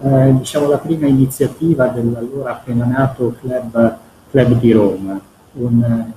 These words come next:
un, diciamo, un think tank, si direbbe, si direbbe oggi, eh, che, eh, per primo, o fra i primi, si pose il problema, eh, come dire, che poteva esserci un, un limite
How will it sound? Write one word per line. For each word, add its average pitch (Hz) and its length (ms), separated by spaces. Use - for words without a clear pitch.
un, 117 320
diciamo, 123 500
un 117 180
think 120 300
tank, 113 400
si - 200
direbbe, 110 480
si 113 200
direbbe 120 440
oggi, 120 520
eh, 139 680
che, 185 340
eh, 143 480
per 151 220
primo, 131 560
o - 20
fra 143 160
i 143 80
primi, 147 420
si 120 200
pose 151 600
il 156 180
problema, 175 920
eh, 160 360
come 147 280
dire, 156 340
che 165 340
poteva 170 460
esserci 175 840
un, 143 440
un 156 220
limite 147 580